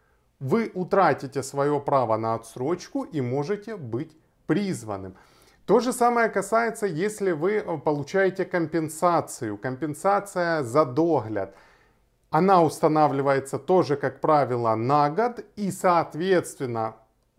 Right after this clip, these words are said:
посмотрите, когда у вас истекает этот год, нужно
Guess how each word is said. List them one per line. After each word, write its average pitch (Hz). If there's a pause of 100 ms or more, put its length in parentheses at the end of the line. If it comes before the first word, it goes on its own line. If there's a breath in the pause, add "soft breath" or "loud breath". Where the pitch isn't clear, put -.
посмотрите, 175
когда 165
у 143
вас 135
истекает 131
этот 117
год, 202 (140)
нужно 180